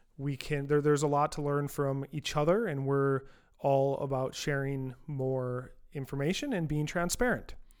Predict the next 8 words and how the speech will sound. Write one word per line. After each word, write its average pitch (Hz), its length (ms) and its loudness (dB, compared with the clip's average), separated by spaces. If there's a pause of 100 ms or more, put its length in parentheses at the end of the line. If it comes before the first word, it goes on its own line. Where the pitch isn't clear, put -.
(600)
So 156 640 6 (340)
in 170 80 -2
this 247 180 4
episode, 190 460 4
I'm 156 140 6
gonna 151 160 2
start 147 280 2
out, 131 320 0